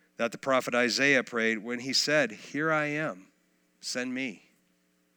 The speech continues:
We are in the crosshairs, and it's our job to shoulder the spiritual burdens of those that we come in contact with, not tear each other down. Build each other up in Christ, support and encourage.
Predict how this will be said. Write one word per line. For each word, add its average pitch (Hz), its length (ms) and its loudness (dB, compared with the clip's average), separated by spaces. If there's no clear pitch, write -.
We 147 160 4
are 160 140 6
in 151 100 4
the 139 80 0
crosshairs, 135 600 0
and 120 100 -8
it's - 120 -8
our 139 220 0
job 107 680 -2
to - 100 -12
shoulder 147 540 0
the 143 80 -4
spiritual 135 540 -2
burdens 110 680 -6
of 113 240 -6
those 117 380 0
that 117 180 -6
we 113 140 -6
come 127 220 -6
in 123 100 -8
contact 120 540 -4
with, 87 340 -6
not 120 420 -2
tear 117 220 -6
each 104 140 -8
other 98 180 -8
down. 92 360 -14
Build 180 220 0
each 208 200 2
other 180 280 0
up 160 320 4
in 135 160 -6
Christ, 131 520 0
support 185 720 0
and 147 100 -4
encourage. 151 960 -2